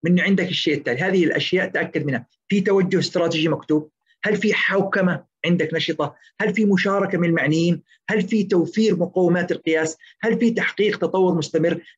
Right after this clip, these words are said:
هل يتم اتخاذ قرارات فعالية بناء على عملية القياس؟ فهم السياق الاستراتيجي، تطور مؤشرات الأداء،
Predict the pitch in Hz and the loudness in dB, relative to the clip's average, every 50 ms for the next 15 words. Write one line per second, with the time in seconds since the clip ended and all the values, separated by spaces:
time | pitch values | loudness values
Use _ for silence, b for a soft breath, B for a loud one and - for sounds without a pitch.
0 | _ - 233 247 - - - 240 226 214 202 - - 180 185 202 202 185 185 190 | _ -2 0 0 0 0 2 2 2 2 2 0 -2 -2 -2 0 0 0 0 0
1 | 170 175 175 190 185 185 185 - 180 127 139 175 196 185 151 147 170 180 165 - | 0 0 2 2 0 -2 -2 -2 -2 0 0 2 2 2 2 0 0 -2 -2 -2
2 | 135 156 139 143 156 175 170 - 170 - - 160 160 156 151 156 B B B B | -2 -2 0 0 0 0 0 0 -2 -2 0 0 0 0 0 -4 B B B B
3 | B _ - 226 247 254 - - - 220 220 196 - 175 170 - - 185 175 170 | B _ -2 0 2 2 2 0 0 0 0 0 0 -2 -4 -4 -2 -2 -2 0
4 | 175 185 170 151 156 151 156 151 - 226 247 247 233 208 190 190 180 180 - - | 0 0 0 0 0 -2 -2 0 2 4 4 4 4 4 4 2 0 0 0 0
5 | 190 180 175 175 - 113 160 160 165 160 B | 0 0 0 0 -2 0 0 0 0 -2 B